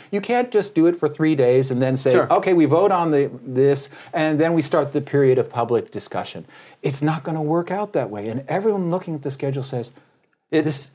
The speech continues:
Speaker 1: this is, this is, this is a nightmare.
Speaker 2: But it's going to happen, don't you think?
Speaker 1: Well, if it doesn't happen, then Abe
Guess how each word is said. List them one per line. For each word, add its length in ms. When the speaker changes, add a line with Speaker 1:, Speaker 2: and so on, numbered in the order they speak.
Speaker 1:
this 180
is, 180
this 240
is, 260
this 200
is 120
a 80
nightmare. 680
Speaker 2:
But 160
it's 120
going 180
to 60
happen, 300
don't 160
you 80
think? 280
Speaker 1:
Well, 140
if 120
it 100
doesn't 280
happen, 360
then 160
Abe 520